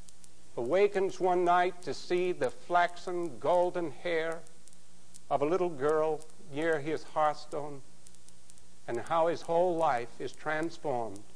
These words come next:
by the sweetness of that child. And I can still remember taking English literature, and I remember I didn't want to memorize the poem or even read Robert Browning's poem, Pippa Passes.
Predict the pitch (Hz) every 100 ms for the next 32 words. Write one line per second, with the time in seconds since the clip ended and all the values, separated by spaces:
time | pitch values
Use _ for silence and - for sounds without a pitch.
0 | - - - - - 131 127 131 - 160
1 | 160 147 127 117 139 123 127 - 143 131
2 | 131 131 - - - - - - - -
3 | - - 143 160 180 185 170 - 214 220
4 | 220 208 190 196 196 196 185 185 - 185
5 | 180 190 196 190 175 175 190 - 160 151
6 | 156 - 147 147 147 - - - - -
7 | - - - - - 160 160 208 214 202
8 | 208 214 214 185 175 185 220 202 135 170
9 | 202 - 180 175 - 143 190 202 196 196
10 | 202 185 185 156 170 196 214 208 196 214
11 | 196 196 147 190 208 147 156 175 175 -
12 | 180 190 175 180 156 - 175 180 180 160
13 | 180 180 170 165 165 143 -